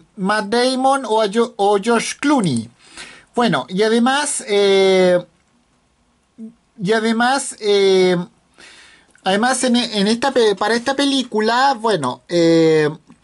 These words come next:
bueno, y además, eh, eh, aparte de esta película, el equipo Jaguar llegó a un acuerdo con una marca fabricante de diamantes, eh, de diamantes de, eh, lujosos llamada,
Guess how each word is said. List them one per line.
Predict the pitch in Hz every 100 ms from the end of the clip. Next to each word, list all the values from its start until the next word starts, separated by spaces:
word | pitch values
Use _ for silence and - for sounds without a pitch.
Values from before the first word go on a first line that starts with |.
| _ - - _ -
bueno, | 214 196
y | 190 226
además, | 208 214 240 269 - -
eh, | 196 196 190 190 - _ _ _ _ _ _ _ _
eh, | 190 175 175 180
aparte | 196 185 240 254 269
de | 262
esta | 247 269
película, | 262 269 254 220 226
el | 233
equipo | 214 233 233 240
Jaguar | 247 254 180 185 233 285 - - _
llegó | 165 214 233
a | 254
un | 262
acuerdo | 254 262 247 226 233
con | 233 220
una | 233 240 226
marca | 233 247 233 254 254
fabricante | 254 226 202 190 240 233 226 254 262 254
de | 202 214
diamantes, | 208 196 233 240 190 - 226 269 - - - - -
eh, | 185 180 180 - -
de | - 180 196
diamantes | 220 220 240 233 254 247
de, | - 208 196
eh, | 202 190 185 180 175 170 170
lujosos | 190 190 247 247 247 269 262
llamada, | 214 208 220 226 240 240 233